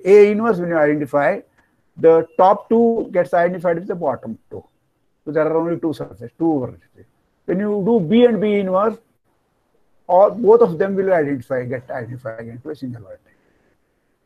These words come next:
So similarly, the same vertex will come for A two, B two, A three, B three inverse also, because the starting point of,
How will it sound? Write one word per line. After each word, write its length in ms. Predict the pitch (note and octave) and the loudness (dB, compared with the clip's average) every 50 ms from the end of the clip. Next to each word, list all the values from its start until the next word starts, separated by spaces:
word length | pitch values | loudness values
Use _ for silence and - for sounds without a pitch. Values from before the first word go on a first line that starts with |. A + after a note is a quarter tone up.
| _ _ _ _ _ _ _ | _ _ _ _ _ _ _
So 560 | - - - D#3+ F#3 G#3+ A#3 A#3+ B3+ - - - _ _ _ _ _ _ _ _ _ _ _ _ _ _ _ _ _ _ _ _ _ _ | -8 -2 2 4 6 8 8 6 6 4 0 -8 _ _ _ _ _ _ _ _ _ _ _ _ _ _ _ _ _ _ _ _ _ _
similarly, 800 | - G3 F#3+ A#3 B3 B3 A#3+ A3+ G3 E3 D#3 D#3 F#3 G#3+ - - _ _ _ _ _ | -6 -4 -2 4 4 6 6 6 4 2 0 -2 -2 -6 -8 -14 _ _ _ _ _
the 80 | - C#3+ | -14 -14
same 540 | C#3+ - F#3+ G3+ G#3+ A#3 B3 B3+ C4+ C#4 C4 | -10 -4 2 4 4 6 6 4 2 2 2
vertex 380 | B3 A#3 G#3+ F#3 A3+ A3 - | 0 0 0 -2 -6 -6 -8
will 160 | G#3+ G#3 F#3 - | -12 -14 -12 -8
come 200 | - F3+ G3 G#3+ | -8 -8 -8 -8
for 240 | G#3+ G#3 F#3+ F#3+ - - | -8 -8 -8 -8 -8 -10
A 140 | E3+ F3 F3 F3 | -10 -10 -10 -8
two, 140 | F3 A3 | -10 -12
B 140 | G3 F3 F#3+ F#3 | -10 -10 -12 -10
two, 100 | F#3 F#3+ | -10 -10
A 100 | F#3 F3+ | -10 -10
three, 140 | E3+ - E3 | -10 -12 -12
B 160 | D#3+ E3 D#3+ | -10 -10 -10
three 220 | D3+ - D#3+ D#3+ D#3 | -10 -8 -10 -8 -6
inverse 220 | D3+ D3 C3+ B2+ | -6 -8 -6 -6
also, 260 | C#3 B2+ B2 B2 D3+ | -8 -8 -8 -8 -10
because 240 | D3 D3+ - F3 E3 | -10 -6 -6 -6 -6
the 60 | D3+ | -6
starting 420 | C3+ - E3 D#3+ D3 C#3 D#3+ F3 F3 | -6 -4 -2 -2 -2 -2 -6 -8 -4
point 300 | - E3 E3 E3+ E3 E3+ | -4 -4 -4 -2 -2 0
of, 200 | E3+ E3 D#3+ | -2 -2 -2